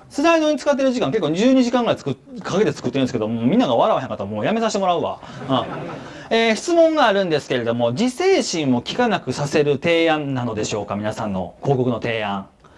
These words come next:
自制心が効いたらダメなんですよ。「あー、高いからやめとこう」とか、それもうオファーになってない。自制心効いたらあかんねん。もう買わずにはいられないというか、もう絶対ノーと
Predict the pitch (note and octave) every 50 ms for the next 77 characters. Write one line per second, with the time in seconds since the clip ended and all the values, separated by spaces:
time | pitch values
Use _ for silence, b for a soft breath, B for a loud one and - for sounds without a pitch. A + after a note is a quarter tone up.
0 | B B B B - B2+ E3 A3 - - G4 G#4 F#4 E4 - - F3 D3 C3+ B2+
1 | A2+ - - - C#4 B3 G#3 C3+ A#2 - G#3 B3+ C#4 G#3 C#3+ A#2+ G#2 - - F#2
2 | - - - - - _ _ - - - _ _ _ _ _ _ _ _ _ -
3 | - - - - D#3+ D#3+ - C3+ B2 - G2+ F#2+ G#2 A2 A2+ A2+ - A#2 - -
4 | - F2+ - C3 A#2+ A#2+ A#2+ A#2+ D3 A3 C4+ D4 - - B2 A#2 - - - D#4+
5 | D#4+ - - - - _ _ _ _ _ b b b b b b b - B2+ E3
6 | G3 G3 D#4 D4 C4 - D3+ B2+ - - G3 - B2+ A2+ A2 A2+ G#2+ G2+ F2+ E2
7 | - _ _ _ _ _ _ _ - - - _ _ _ _ _ _ _ _ _
8 | _ _ _ _ - D3 D3 D3 C#3 - - C4+ C#4+ D4 D4+ D4 A#3 G3+ E3 C#3+
9 | C3 A#2+ - - C3+ C3+ B2+ A#2 - G3 F#3 F#3 F#3 F#3 F3+ E3+ B2+ A2 - G#2+
10 | G#2+ - G#2+ G#2+ A#2 A#2 A#2+ B2+ G#3+ A3 F#3 F3 B3 C4+ C4 C#3